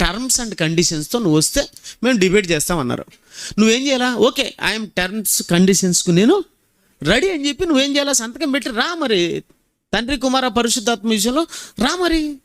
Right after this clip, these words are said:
దేవుడు యేసుక్రీస్తు వారు దేవునికి పుట్టలేదు, ఆయన దేవుని కుమారుడు కాదు, నేను నిరూపిస్తానని చెప్పి నువ్వేం చేయాలి? "టర్మ్స్ and కండిషన్స్" పెట్టినప్పుడు ఏం చేయాలా? సంతకం పెట్టేసి వచ్చేసి రాలేదు. రాకుండా ఏమంటున్నాడు తెలుసా?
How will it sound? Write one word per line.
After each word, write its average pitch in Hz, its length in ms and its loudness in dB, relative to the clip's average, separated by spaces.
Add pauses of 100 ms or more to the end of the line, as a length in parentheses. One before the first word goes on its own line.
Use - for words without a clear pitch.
(120)
దేవుడు 233 400 -2
యేసుక్రీస్తు 254 580 -2
వారు 247 120 0
దేవునికి 226 340 2
పుట్టలేదు, 220 560 0
ఆయన 190 180 0
దేవుని 208 260 -2
కుమారుడు 220 320 0
కాదు, 196 280 0 (240)
నేను 196 140 2
నిరూపిస్తానని 247 640 2
చెప్పి 220 140 0
నువ్వేం 226 200 4
చేయాలి? 233 220 2
"టర్మ్స్ 214 380 -2
and 247 100 -6
కండిషన్స్" 226 480 -2
పెట్టినప్పుడు 208 320 2
ఏం 220 120 2
చేయాలా? 226 260 0 (1200)
సంతకం 262 360 -2
పెట్టేసి 349 240 0
వచ్చేసి 226 520 -4 (760)
రాలేదు. 143 420 -2 (2250)
రాకుండా 175 420 -2
ఏమంటున్నాడు 185 340 0
తెలుసా? 165 280 -4